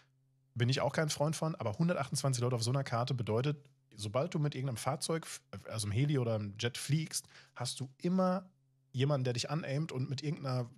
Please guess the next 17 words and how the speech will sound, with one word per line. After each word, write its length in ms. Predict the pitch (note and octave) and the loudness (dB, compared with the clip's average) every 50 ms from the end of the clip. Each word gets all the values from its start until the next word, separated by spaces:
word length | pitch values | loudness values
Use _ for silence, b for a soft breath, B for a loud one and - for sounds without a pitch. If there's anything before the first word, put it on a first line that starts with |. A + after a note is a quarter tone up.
| C3 A#2+ | -6 -2
Rocket 400 | A2 A#2+ C#3 - D3 C3+ - - | 0 0 0 0 0 -4 -4 -4
abschießt, 400 | - B2+ - - - G2+ - - | -6 -4 -2 -2 -2 -2 -4 -4
mit 100 | - G2+ | -4 -4
der 60 | G2 | -4
Anti-Air, 540 | - A#2+ B2 - B2+ F#2 F2 A#2 A#2 A#2 A2+ | -2 -2 -2 -4 -4 -4 -2 0 0 0 0
mit 200 | A2+ A2 G#2+ - B B B B B | 0 -2 -4 -6 B B B B B
die 80 | - - | -6 -2
Anti-Air, 260 | B2+ C#3+ - C3+ A2+ | 0 0 0 0 -2
die 80 | A#2 A2+ | 0 0
rumfährt 480 | A2 A2 C#3 D3 - - C#3 B2+ A#2+ | 2 4 4 4 4 4 2 2 2
und 100 | B2 A#2 | 0 -2
die, 120 | A#2 B2+ - | -6 -6 -8
ey, 180 | - G2+ G#2+ - - | -8 -10 -10 -10 -8
unfass-, 460 | - C3 C#3+ D#3 C#3 - - C3+ C3 | -6 -2 0 0 0 2 0 -2 -2
also 180 | - B2 A2+ A#2 | 0 0 0 0
das 140 | B2 - - | 0 0 0
war, 100 | A#2+ | -2